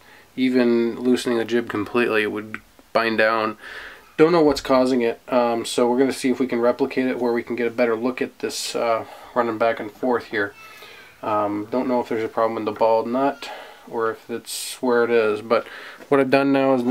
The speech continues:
or since I've gotten it taken off, I went ahead and reconnected the controller, um, fired up my Raspberry Pi, opened up B C N C, which is the controller software on the Pi through remote desktop, which is pretty cool. And this is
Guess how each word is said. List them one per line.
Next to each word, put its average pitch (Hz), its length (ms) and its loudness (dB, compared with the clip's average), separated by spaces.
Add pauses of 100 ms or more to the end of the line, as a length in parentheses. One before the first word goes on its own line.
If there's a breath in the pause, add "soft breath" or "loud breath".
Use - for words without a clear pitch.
(120)
or 120 200 2
since 123 180 -4
I've 117 160 0
gotten 120 180 2
it - 200 -10
taken 120 260 0
off, 127 320 2
I - 100 -6
went 120 160 4
ahead 117 200 2
and 107 120 -2
reconnected 120 800 2 (140)
the 107 360 0 (200)
controller, 131 540 0 (580 loud breath)
um, 104 640 -4 (360)
fired 120 280 2
up 117 80 2
my 117 120 0
Raspberry 113 420 2
Pi, 143 380 4 (380 loud breath)
opened 123 300 2
up 123 180 0
B 123 120 6
C 123 200 0
N 117 140 4
C, 139 360 0 (380 loud breath)
which 117 260 -4
is 110 140 -2
the 110 160 4
controller 123 400 2
software 120 640 2
on 120 120 2
the 113 60 2
Pi 123 380 0
through - 240 -6
remote 113 380 2
desktop, 117 520 0 (280)
which - 100 -14
is - 80 -10
pretty 107 220 -4
cool. 120 280 0 (460 loud breath)
And 131 420 2 (240 loud breath)
this 123 260 2
is 123 340 0